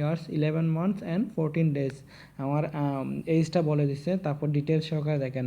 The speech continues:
কত মান্থ সেটা দেখেন, আহ, টু হান্ড্রেড সিক্সটি থ্রি months since, আহ, you birth, ঠিক আছে? দুইশো তেষট্টি, আহ, মাস আগে কিন্তু আমার জন্ম।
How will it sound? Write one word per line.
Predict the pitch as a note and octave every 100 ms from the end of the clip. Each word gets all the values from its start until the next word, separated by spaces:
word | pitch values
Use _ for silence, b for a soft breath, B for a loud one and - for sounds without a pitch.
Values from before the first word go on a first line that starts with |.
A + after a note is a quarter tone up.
| A#2+ B B B
কত | D#3 D3
মান্থ | D3 D3+ D#3+ D#3+
সেটা | E3 D3 C3+ B2+
দেখেন, | B2+ B2+
আহ, | B2 - - C#3 C#3+ C#3
টু | D#3+
হান্ড্রেড | D#3+ E3 E3+ F3 -
সিক্সটি | E3 F3
থ্রি | E3+ E3 D#3+
months | D#3+ F#3 F#3
since, | E3+ F#3 F#3+
আহ, | F#3+ D3+ C#3+ C#3+ C#3+
you | F3 B3+ E3 C3+
birth, | C3 B2+ - B B -
ঠিক | D#3+
আছে? | E3 G3 G3 B B B -
দুইশো | D3 D3 E3+ F3 F3 F3
তেষট্টি, | D3 E3 D#3+ - E3+ E3+
আহ, | F#3 E3 D#3
মাস | D#3 -
আগে | D3 C#3 D#3+ E3
কিন্তু | D#3 G3 G#3
আমার | C#3+ C#3
জন্ম। | C3+ C3